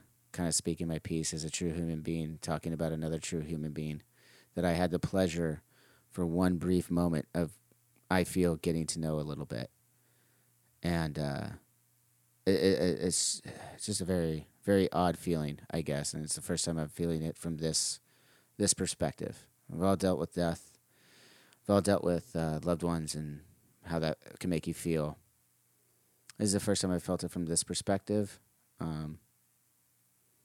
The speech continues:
and it's different. It's just different. And, uh, it just really, again, condolences to the friends and family. I can't say that enough because that's, that's all I'm thinking about right now. Uh, that's the pain.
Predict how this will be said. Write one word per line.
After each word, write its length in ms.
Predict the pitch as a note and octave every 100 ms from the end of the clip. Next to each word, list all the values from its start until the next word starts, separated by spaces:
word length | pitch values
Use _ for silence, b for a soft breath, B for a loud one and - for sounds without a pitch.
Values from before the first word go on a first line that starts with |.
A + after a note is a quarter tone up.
| _ _ _ _ -
and 100 | A2+
it's 100 | -
different. 320 | E3 F2 - - _ _ -
It's 120 | -
just 180 | A#2 G#2
different. 360 | G#2+ E2+ D#2+ -
And, 240 | E2+ E2+
uh, 160 | E2 D2+
it 60 |
just 200 | E2+ -
really, 420 | G2 G2+ F2+ E2+ - b b b b
again, 460 | F2+ G2 G2 E2+ - _ _ _ _ b b b b
condolences 540 | G#2 G2 F#2+ F#2 F2+ -
to 60 |
the 60 | F2+
friends 280 | F2 E2 D#2+
and 120 | D#2
family. 420 | D#2 D#2 D#2 D2 -
I 80 | -
can't 200 | - F2+
say 160 | - E2
that 120 | D#2+
enough 320 | D#2 D#2 D2+ -
because 260 | D2+ D#2
that's, 500 | E2 - - - - -
that's 160 | F#2
all 160 | F2+ G2
I'm 100 | F2
thinking 320 | F2 - D2+
about 260 | - C#2+ -
right 140 | B1
now. 240 | C#2+ D2 - b b b b b b b b -
Uh, 340 | D2+ C2+ - - - - - - - - - -
that's 240 | E2+ -
the 120 | -
pain. 380 | - D#2 C#2 C#2